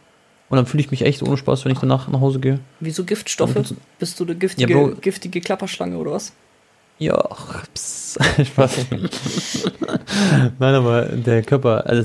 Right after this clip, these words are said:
Speaker 1: der, also es ist echt richtig gesund, wenn du den, das ganze Zeug aus dir rausschwitzt, äh, in der Sauna. Und machst am besten so einen Saunagang. Das heißt, man geht dann so kurz sich kalt abduschen und dann, äh, oder geht raus, gibt's ja auch mal so einen drau-, draußen so einen Balkon.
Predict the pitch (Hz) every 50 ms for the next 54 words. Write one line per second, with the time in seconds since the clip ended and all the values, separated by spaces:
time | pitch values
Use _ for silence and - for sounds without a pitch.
0 | 120 117 123 - - - 123 117 117 107 104 127 - - - 135 131 - - 127
1 | - - 113 123 123 117 117 107 107 107 104 107 107 110 110 110 120 - - -
2 | 123 110 120 120 - 123 117 - 117 - - - - 127 - 127 131 - - _
3 | _ - - - _ _ - - _ - - - 127 117 110 107 113 110 113 123
4 | 131 139 135 - 185 131 117 113 113 113 113 113 - - 123 123 - - 127 123
5 | 120 - 117 110 107 104 117 113 110 110 107 123 147 160 165 156 - _ _ _
6 | _ _ _ _ _ _ _ _ _ - - - - 123 117 - - 113 110 117
7 | 113 113 110 107 107 104 - 127 123 117 113 - - - - - - 107 110 131
8 | 131 - 156 151 - - 151 147 - - _ _ _ _ _ _ _ _ - 120
9 | 113 107 110 110 110 113 - 117 107 104 107 - - 113 107 104 110 104 - -
10 | 113 123 147 143 - - - - - - 117 113 113 110 107 107 107 104 107 110
11 | 113 123 123 117 117 110 - 117 110 104 107 - - 127 131 131